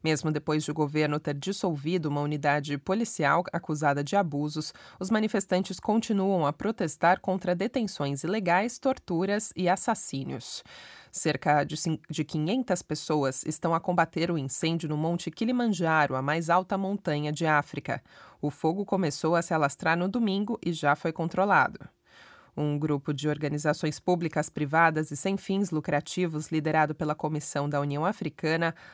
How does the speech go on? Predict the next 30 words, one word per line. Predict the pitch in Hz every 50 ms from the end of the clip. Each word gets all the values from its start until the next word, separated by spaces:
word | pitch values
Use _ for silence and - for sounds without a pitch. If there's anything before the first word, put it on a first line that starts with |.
| - _
lançou | 240 226 196 - - 180 175 180
um | 185
programa | - 156 147 143 151 165 175 175 170
avaliado | 156 147 170 156 156 147 147 151 160 160 151 156
em | 147
mais | 143 156 160 160 156
de | 160 156
oitenta | 151 139 - 170 156 160 160 - 156
milhões | 160 190 233 226 180 175 190 196 196 190 147
de | 131 131
euros | 135 143 160 160 160 160 160 - -
para | - 170 156 156 175
expandir | 180 - - - 233 233 220 180 156 170 175 180
a | 180
investigação | 175 185 220 220 220 - - 202 202 185 180 - - 180 180
científica | - - 202 190 196 - - - 143 143 - - - 160
em | 170 170 160 151
África. | 151 147 139 - - - - - - - - _ _ - - - - - _
O | 156
programa | 151 - 170 165 156 160 156 170 214 214
pretende | - - 160 147 - 156 151 160 160 160 156
facilitar | - - 143 - - 220 240 247 - 196 185 180 156
o | 139 135
acesso | 135 - - - 147 147 - -
a | 156
ferramentas | - - 175 180 220 196 170 139 147 165 - - 180 175
para | - - 180 170 156
sequenciação | - - - 196 - - 233 226 - - 220 190 - - - 160 170 180
ge-, | 170 160 - - -
genômica | - 151 175 170 170 165 180 185 180 - - - - -